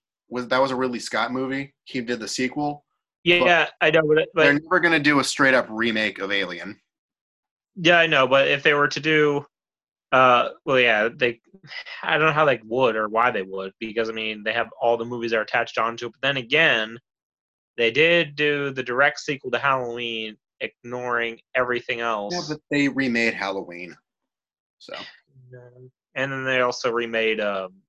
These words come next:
Speaker 2: Child's Play. So, I, again, I wouldn't put it past, I, I would not, would not put it past Hollywood.
Speaker 1: Well, let's also talk, too, about, um, horror movies. I mean, there's, name a horror movie, it's been remade. You know, My Bloody Valentine, um, Texas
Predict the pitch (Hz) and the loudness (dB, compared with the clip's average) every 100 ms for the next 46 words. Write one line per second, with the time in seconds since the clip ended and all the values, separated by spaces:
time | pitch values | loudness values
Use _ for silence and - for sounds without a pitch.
0 | _ _ _ - _ - 113 104 - - | _ _ _ -20 _ -10 -8 -6 -8 -6
1 | 104 101 - 107 104 101 _ _ _ _ | -6 -6 -8 -10 -12 -12 _ _ _ _
2 | 123 160 165 160 151 139 135 - 147 147 | 2 4 4 4 4 2 -4 2 4 4
3 | 143 123 113 107 - _ _ 143 143 151 | 0 -2 0 0 -2 _ _ -2 0 2
4 | 147 143 135 - - 127 127 123 _ 123 | 2 4 2 2 -4 -6 -6 -8 _ -2
5 | 131 113 110 101 101 98 _ _ _ _ | 0 0 0 -2 -4 -6 _ _ _ _
6 | _ _ _ 156 151 151 156 147 147 131 | _ _ _ 0 0 -2 0 -2 -2 -6
7 | 135 123 - 139 135 120 117 113 - 117 | -2 -2 -2 -6 -6 -4 -4 -4 -6 -8
8 | 107 101 98 101 _ _ _ _ _ _ | -8 -8 -14 -20 _ _ _ _ _ _
9 | _ _ _ - - _ - - 147 139 | _ _ _ -20 -20 _ -20 -4 0 0
10 | 110 98 98 98 101 101 101 104 - 98 | 0 -2 -4 -4 -8 -4 -4 -4 -8 -2
11 | 117 123 95 131 98 98 98 - 107 98 | 2 2 4 2 2 -4 -4 -4 -4 -2
12 | 104 101 90 95 95 101 101 104 101 95 | 0 0 0 -6 -2 0 0 0 -2 0
13 | 101 104 101 107 101 101 101 101 90 90 | -2 -2 -4 -4 -2 -2 -4 -6 -8 -8
14 | 85 87 - 101 - | -8 -10 -4 -4 -6